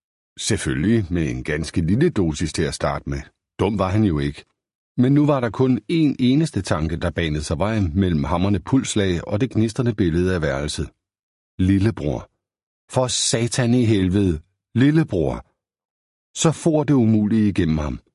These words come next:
Ambulance. Læge. I næste øjeblik stod han ude på gaden.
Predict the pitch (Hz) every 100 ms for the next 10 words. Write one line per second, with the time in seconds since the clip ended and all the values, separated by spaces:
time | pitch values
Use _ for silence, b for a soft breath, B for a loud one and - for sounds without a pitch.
0 | _ _ - 95 90 87 98 101 - _
1 | _ _ _ - 101 131 151 120 - _
2 | _ _ _ _ _ _ _ 139 139 151
3 | - 156 123 123 120 - 147 139 113 98
4 | 101 92 78 76 82